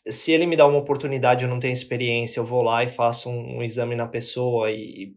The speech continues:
e faço uma coisa errada, né? É a vida da pessoa que tá em jogo, né? Então, assim, é,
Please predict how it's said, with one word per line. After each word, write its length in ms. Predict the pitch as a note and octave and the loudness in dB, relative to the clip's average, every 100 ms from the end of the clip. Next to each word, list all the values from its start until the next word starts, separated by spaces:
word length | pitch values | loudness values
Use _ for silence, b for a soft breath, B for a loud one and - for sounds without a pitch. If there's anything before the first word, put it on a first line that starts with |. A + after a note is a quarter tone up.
| _ - | _ -14
e 180 | B2+ - - | -14 -8 0
faço 280 | B2+ - | 0 0
uma 160 | B2+ B2 | -2 -2
coisa 240 | C3 B2 A2+ | -2 0 0
errada, 640 | A#2 B2 E3 E3 A2+ - b b b - | 2 2 2 0 -4 -6 b b b -10
né? 340 | A2+ B2 B2+ | -4 -2 -2
É 200 | A2 B2 | 2 4
a 80 | C3 | 4
vida 320 | B2 C#3+ F#3+ | 2 0 2
da 100 | F3 | 0
pessoa 340 | D#3+ C#3+ B2+ B2 | -2 -2 -2 -4
que 80 | |
tá 120 | - A#2 | -6 -8
em 80 | A2 | -8
jogo, 340 | G2+ G2 - _ _ | -8 -12 -16 _ _
né? 300 | G2+ G#2+ A#2+ B B B | -12 -8 -10 B B B
Então, 340 | A#2+ A#2 A#2+ B2+ | -10 -2 0 2
assim, 540 | B2+ - A#2+ A#2 A#2 | 0 -2 -4 -4 -6
é, 460 | A2 A2 A2+ A2 | -6 -6 -4 -4